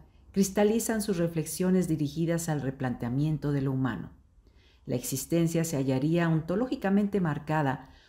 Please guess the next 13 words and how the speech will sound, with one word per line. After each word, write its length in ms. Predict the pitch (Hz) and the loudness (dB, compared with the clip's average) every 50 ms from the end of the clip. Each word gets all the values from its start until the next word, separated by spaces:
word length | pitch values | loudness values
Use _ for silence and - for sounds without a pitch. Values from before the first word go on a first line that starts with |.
| _ _ - | _ _ 0
por 160 | 196 220 233 | 2 4 6
una 260 | 247 247 247 240 247 | 6 6 4 2 2
condición 640 | - 208 196 180 170 170 165 - 196 190 196 196 | 2 2 2 2 2 0 0 0 0 2 2 2
vulnerable, 720 | 180 185 190 180 170 160 147 143 139 135 127 104 101 - - - _ _ _ _ | 2 2 2 2 2 2 2 2 0 0 -2 -4 -8 -12 -14 -20 _ _ _ _
abierta 480 | - 139 143 165 180 180 180 - - 175 | -6 -4 -2 0 -2 -2 -2 -4 -4 -2
al 140 | 165 151 | 0 0
otro, 380 | 147 143 139 143 - 120 113 - _ _ _ - _ _ | 0 0 -2 -2 -6 -10 -12 -14 _ _ _ -20 _ _
a 140 | - 135 | -2 0
la 100 | 127 123 | 0 0
violencia, 840 | 120 123 123 120 127 131 151 151 143 143 - - 139 170 180 - - _ | 0 0 -2 0 0 0 0 0 -2 -4 -4 -4 -6 -6 -6 -10 -16 _
a 120 | - 139 120 | -6 -6 -6
la 120 | 120 113 | -4 -4
muerte, 540 | 123 135 147 160 160 147 - - 113 120 - | -4 -2 -2 -2 -2 -4 -6 -10 -12 -14 -14